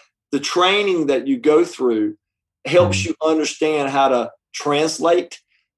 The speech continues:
Speaker 1: uh, that stuff. And of course, we all know if a child is loved, if a child can be given a sense of safety,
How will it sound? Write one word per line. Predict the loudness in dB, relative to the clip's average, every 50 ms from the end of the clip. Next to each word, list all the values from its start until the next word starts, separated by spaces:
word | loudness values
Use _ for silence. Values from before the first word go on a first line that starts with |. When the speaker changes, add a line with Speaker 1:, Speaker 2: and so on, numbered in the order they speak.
| _ 0
Speaker 1:
uh, | 2 4 4 4 2 0 0
that | 2 2 2 2 0
stuff. | -4 -8 -4 -2 0 2 2 0 0 -4 -10 -20 _ _ -8
And | -6 -4 -2 -2 -2 -2 -2 -2 -4 -4 -6
of | -6 -6 -6
course, | -2 0 2 2 2 0 -2 -6 -6
we | -2 0 2 4
all | 4 4 2 2
know | 0 0 2 4 4 4 4 2 0 -2 -4
if | -2 -2 -2 -2 -4
a | -6
child | -2 0 2 4 4 2
is | 0 -2 -6 -4
loved, | -2 -2 0 0 0 -2 -4 -6 -10 _ _ _ _ _ _ _ _ _ _
if | -2 -2 -2 0
a | -2 -2
child | 0 0 2 4 4 4 4 2 0
can | -4 -8 -6 -4
be | -2 -2 -2 -2 -4 -8 _ _ _ _ _ _ 0
given | 2 2 4 2 0
a | 0
sense | -2 -4 -6 -6 -6 -6 -8 -8
of | -10 -10
safety, | -10 -8 -6 -2 0 0 0 -2 -4 -8 -10 -6 -4 -4 -4 -4 -8